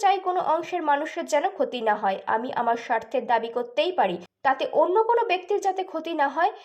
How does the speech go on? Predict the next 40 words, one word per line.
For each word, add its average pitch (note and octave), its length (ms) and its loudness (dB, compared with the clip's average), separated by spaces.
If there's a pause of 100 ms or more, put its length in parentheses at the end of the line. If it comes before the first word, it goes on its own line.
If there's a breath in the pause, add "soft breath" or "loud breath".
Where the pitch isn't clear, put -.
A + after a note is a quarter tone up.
(160 loud breath)
এমন C4+ 340 2
যেন G#4 260 2
কেউ D#4+ 220 0
না A#3+ 220 4
করে। F#3 280 2 (320 loud breath)
প্রসঙ্গক্রমে D#4 680 0
তিনি D4 240 -4 (100)
আরও D4+ 240 4
বলেন, F4+ 300 4 (260 loud breath)
এখন C4 400 2
যদি G#4+ 240 2
বাঙালিরাও F4+ 600 4
যদি D#4+ 280 0
নিজেদের C#4 400 -2
অধিকার D#4 500 0
আদায়ের C#4 320 4
জন্য D4 240 -2 (100)
আন্দোলন C#4+ 400 0
করে, D#4+ 220 4 (200)
আমাদের A#3+ 320 0
ক্ষতি C#4+ 360 -2
না F4 120 2
করে, E4+ 320 0 (240 loud breath)
সেখানে E4+ 500 0
আমাদেরও D#4+ 440 2
বিরোধ C4 300 2
থাকার C#4 260 0
কোনো C#4 220 0
কারণ G3+ 340 2
নেই। F#3 240 -2 (120)
তিনি C4 200 -2
বলেন, D4 340 2
ভারত E4+ 280 -2
সরকারের E4+ 480 0
সঙ্গে E4 220 -2
তিপ্রা D#4+ 340 -2
মাথার F4 300 0
যে D4 120 -2
চুক্তি D4 340 -6
হয়েছে, F4+ 440 0